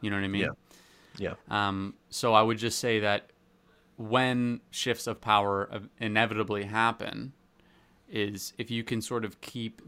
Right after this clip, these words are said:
Speaker 1: the freedom of speech intact and
Speaker 2: Mm-hmm.
Speaker 1: keep the freedom of expressions intact, you'll be overall okay.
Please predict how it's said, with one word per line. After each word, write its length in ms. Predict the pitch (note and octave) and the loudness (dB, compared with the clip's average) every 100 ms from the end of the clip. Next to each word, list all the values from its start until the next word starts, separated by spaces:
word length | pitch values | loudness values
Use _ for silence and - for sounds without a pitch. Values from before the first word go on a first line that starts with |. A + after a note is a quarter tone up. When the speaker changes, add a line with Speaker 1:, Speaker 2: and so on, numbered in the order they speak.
| G#2 | -6
Speaker 1:
the 460 | A2 G#2 G2+ F#2+ F#2+ _ - - _ _ _ _ _ | -4 -2 -2 -4 -8 _ -20 -20 _ _ _ _ _
freedom 380 | - - A2+ A2 | -14 -6 -4 -2
of 120 | G#2 | -4
speech 420 | - - A2+ A2 - | -6 -4 -4 -4 -6
intact 680 | A2+ G2+ G#2+ G#2+ B2 - - _ _ _ - E3+ | -6 0 4 4 2 -2 -20 _ _ _ -20 -6
and 260 | A2 G2+ | -4 -4
Speaker 2:
Mm-hmm. 100 | G#2+ | -4
Speaker 1:
keep 320 | G#2 G#2 F2+ - - - - _ _ _ | -4 -4 -4 -8 -20 -20 -20 _ _ _
the 340 | A2 G#2 G2+ G2 | -8 -4 -4 -6
freedom 360 | - B2 A2+ | -6 -4 -2
of 120 | G#2+ | -2
expressions 640 | G#2+ - A#2 A2 A#2+ A2 G#2 | -6 -4 -2 -2 -2 -6 -6
intact, 680 | G#2 - G#2+ A2+ B2+ - - _ _ _ | -8 -2 2 2 0 -8 -20 _ _ _
you'll 240 | - A2 G#2+ | -4 0 2
be 240 | G#2 G#2 | 2 0
overall 540 | G#2 G2+ G2+ G2+ G2+ G2+ | 0 0 0 2 2 0
okay. 520 | G2+ - - - | -6 -6 -8 -8